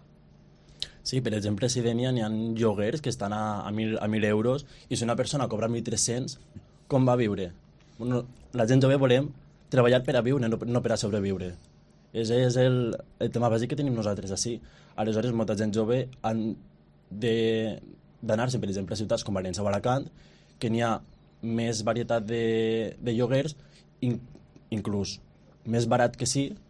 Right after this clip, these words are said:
que si Denia o que si Xàbia o, o pobles com, com Salou, que els lloguers estan pels núvols, i trobar companys de, de pis, perquè allí sí que poden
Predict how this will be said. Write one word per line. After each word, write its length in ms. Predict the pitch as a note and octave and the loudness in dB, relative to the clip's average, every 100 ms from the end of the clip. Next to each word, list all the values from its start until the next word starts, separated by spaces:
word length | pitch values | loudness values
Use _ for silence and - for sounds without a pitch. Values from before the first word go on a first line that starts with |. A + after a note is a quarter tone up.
| - _ | -20 _
que 120 | A2 | -4
si 80 | A#2+ | -2
Denia 240 | A#2 A#2 | 0 0
o 80 | G2+ | -4
que 120 | G2+ G2+ | -6 -6
si 100 | A2+ | -2
Xàbia 400 | A#2+ A#2 G2+ F#2 | -2 0 -2 -2
o, 520 | F#2+ F#2 F#2 F#2 F2+ D2 - - | -2 -2 -4 -6 -8 -12 -20 -12
o 120 | G2 G2 | -8 -6
pobles 240 | G2+ G2+ - | -4 -6 -4
com, 180 | A2 G2 - - - | -4 -4 -12 -20 -8
com 160 | A2+ G2 | -4 -2
Salou, 300 | G#2 A2 B2+ | 2 2 0
que 80 | G#2 | -2
els 160 | F#2 - | -4 -6
lloguers 260 | G2+ G2 G#2+ | -6 -4 -2
estan 180 | A2 G#2 | -2 -2
pels 160 | A2+ | -2
núvols, 440 | A#2 A#2+ B2+ D3+ - - - - - - - - - | 0 2 2 2 -6 -18 -20 -20 -20 -20 -20 -20 -4
i 380 | C#3 B2+ A#2+ A#2 | 0 2 2 0
trobar 240 | A2+ G#2 A2 | 0 0 0
companys 400 | C#3 A2+ C#3+ B2+ | 0 0 0 0
de, 280 | A#2+ G#2+ G2+ | 2 2 0
de 60 | F#2+ | -2
pis, 300 | F#2+ D3 - - - - - - - | -4 -6 -8 -14 -20 -20 -20 -20 -4
perquè 240 | A2 G2+ | -2 2
allí 160 | A2 D3 | 2 2
sí 140 | C3 A2 | 0 -2
que 80 | G2+ | -2
poden 360 | G#2 G2+ G2+ | -2 -2 -4